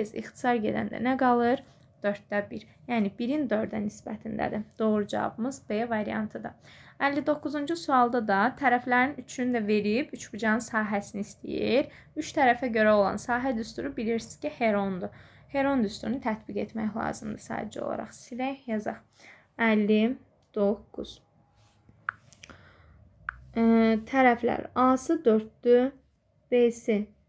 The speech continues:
beşdir, C-si yeddidir. Ə, Heron düsturunda istifadə etdiyimiz perimetr yarım perimetrdir. Onda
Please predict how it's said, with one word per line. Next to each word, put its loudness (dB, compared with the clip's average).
beşdir, 0
C-si 4
yeddidir. -2
Ə, 2
Heron 6
düsturunda 2
istifadə -4
etdiyimiz -6
perimetr -4
yarım 2
perimetrdir. -2
Onda 4